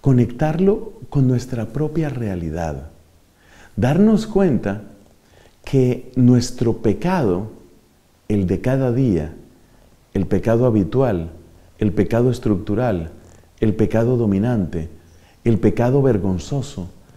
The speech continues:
el pecado que corrompe, el pecado que destruye, ya ha sido destruido en la muerte de Cristo.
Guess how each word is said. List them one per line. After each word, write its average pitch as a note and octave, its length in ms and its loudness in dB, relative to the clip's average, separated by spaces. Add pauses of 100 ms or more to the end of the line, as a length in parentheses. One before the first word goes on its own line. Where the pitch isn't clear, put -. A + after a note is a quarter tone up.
(320)
el A2 160 2
pecado B2 600 0
que A2 120 0
corrompe, F#2+ 680 -2 (640)
el G2+ 180 0
pecado A#2 720 -2
que G2 480 -2 (100)
destruye, E2 800 -4 (760)
ya G#2 260 -2
ha G#2 40 -6
sido G#2+ 400 -4
destruido G#2 960 -6 (180)
en F2+ 120 -8
la E2 100 -8
muerte F2 400 -8
de D2+ 120 -10
Cristo. - 500 -14